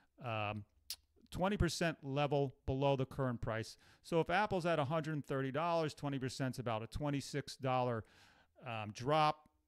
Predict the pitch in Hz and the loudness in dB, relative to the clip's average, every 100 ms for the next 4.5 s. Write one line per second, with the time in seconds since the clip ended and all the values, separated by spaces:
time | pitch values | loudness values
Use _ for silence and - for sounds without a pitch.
0 | - - 160 156 170 220 240 226 214 165 | -16 -4 0 0 0 0 0 0 -2 2
1 | 175 170 160 156 143 139 143 131 127 - | 4 4 4 4 2 0 0 0 -2 -6
2 | - 113 113 127 127 123 101 120 113 113 | -16 -10 -4 -2 0 0 0 -2 -2 -6
3 | 113 113 110 101 101 104 - 101 - 190 | -4 -2 0 -2 -2 -6 -10 -10 -8 -4
4 | 190 147 120 120 110 | 0 0 0 -2 -4